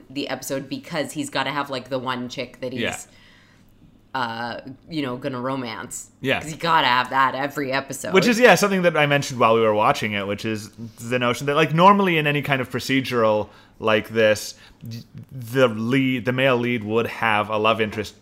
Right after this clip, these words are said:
Speaker 2: that kinda goes through the,
Speaker 1: Yeah.
Speaker 2: the, the show, but by the nature of this, unless they wanted to make Al a woman, there is no possibility for him to see the same person week after week, so he just has to have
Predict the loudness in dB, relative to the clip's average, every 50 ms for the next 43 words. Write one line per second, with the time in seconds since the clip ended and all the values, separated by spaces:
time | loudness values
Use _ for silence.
0 | -20 -6 -4 -4 -4 -4 -6 -6 -6 -4 -6 -8 -8 -2 0 0 0 0 -4 -6
1 | -2 0 0 2 2 0 -2 -4 -4 -4 -4 -4 -4 -4 -2 -2 -2 -2 -2 -6
2 | -8 -8 -6 -6 -4 -2 0 2 4 4 4 4 2 0 -6 -14 -4 -2 -2 0
3 | 2 4 2 4 4 2 2 2 2 0 -2 0 0 0 0 0 0 -2 -2 0
4 | 0 0 0 0 0 0 0 2 2 2 0 0 -2 -4 -4 -4 -4 -6 -8 -4
5 | 0 2 2 4 4 2 2 0 -2 -4 -6 -10 -14 -20 -20 -20 -20 _ _ _
6 | -4 -4 0 0 0 0 0 -2 -4 -4 -6 -8 -10 -10 -12 -16 -20 _ _ -12
7 | -12 -12 -2 4 4 6 6 6 4 2 2 0 0 0 0 -2 -2 -2 0 2
8 | 0 0 0 -2 -4 -2 -2 -2 0 -2 -2 -4 -4 -6 -6 -6 -6 -8 -8 -6
9 | -8 -8 -8 -8 -10 -8 -4 -2 -2 -2 -4 -4 -6 -6 -4 -4 -4 -4 -6 -8
10 | -10 -12 -14 _ _ _ _ _ _ -20 -20 _ -10 -6 -6 -6 -4 -6 -8 -12
11 | -12 -14 -8 -6 -6 -4 -4 -4 -6 -6 -6 -4 -4 -2 0 0 0 0 -2 -4
12 | -4 -4 -4 -4 -4 -4 -4 -4 -4 -4 -4 -6 -6 -6 -4 -2 0 0 0 0
13 | -2 -6